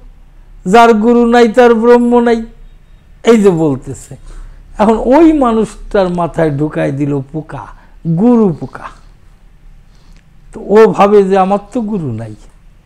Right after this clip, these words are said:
তাহলে একজন গুরু খুঁজতে হবে। আর গুরু খুঁজতে যখন শুরু করলো, নারদ বারবার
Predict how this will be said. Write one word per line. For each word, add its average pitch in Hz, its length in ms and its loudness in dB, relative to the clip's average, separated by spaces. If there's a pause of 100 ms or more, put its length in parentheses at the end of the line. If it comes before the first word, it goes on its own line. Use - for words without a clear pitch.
(520)
তাহলে 214 160 4
একজন 202 360 -2
গুরু 226 300 -2
খুঁজতে - 440 -8
হবে। 247 240 -6 (960)
আর 214 180 4
গুরু 240 460 0
খুঁজতে 240 580 -2
যখন 220 320 0
শুরু 220 320 -2
করলো, 202 360 0
নারদ 185 520 -2
বারবার 165 600 -2